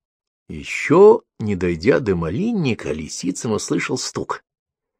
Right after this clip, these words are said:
Стук был осторожный, глухой. Охотник сразу определил, что кто-то бьет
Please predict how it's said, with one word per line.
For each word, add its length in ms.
Стук 280
был 200
осторожный, 760
глухой. 500
Охотник 480
сразу 340
определил, 440
что 220
кто-то 300
бьет 280